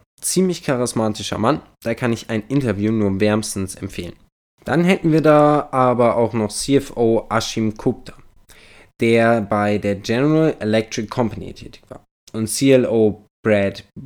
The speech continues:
Brubaker, der mehr als zwanzig Jahre bei S A P geschafft hat. Die Jungs wissen also definitiv, was sie machen.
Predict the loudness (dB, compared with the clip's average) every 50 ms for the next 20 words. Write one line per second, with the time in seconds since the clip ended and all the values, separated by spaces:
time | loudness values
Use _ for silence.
0 | -18 _ -6 -2 -2 -2 -2 -2 -2 -2 -2 0 0 0 -2 -2 -2 -4 -16 _
1 | -20 -20 -20 -20 -14 _ -4 -2 0 0 0 -2 -4 -4 -6 -8 -8 -8 -4 -2
2 | -2 0 0 -2 -4 -6 -6 -4 -4 -2 -2 -2 -2 0 0 2 0 0 0 -2
3 | -4 -4 -4 -2 -2 -2 -2 -4 -6 -8 -12 -14 -16 -18 -20 -20 -20 -20 -20 _
4 | _ _ -14 -8 -2 0 2 2 0 0 -4 -6 -4 -4 -4 -4 -2 -4 -4 -4
5 | -4 -6 -10 -6 -4 -4 -4 -4 -4 -6 -6 -6 -4 -2 -2 -2 -4 -4 -2 -2
6 | 0 0 0 -2 -2 -2 -4 -8 -14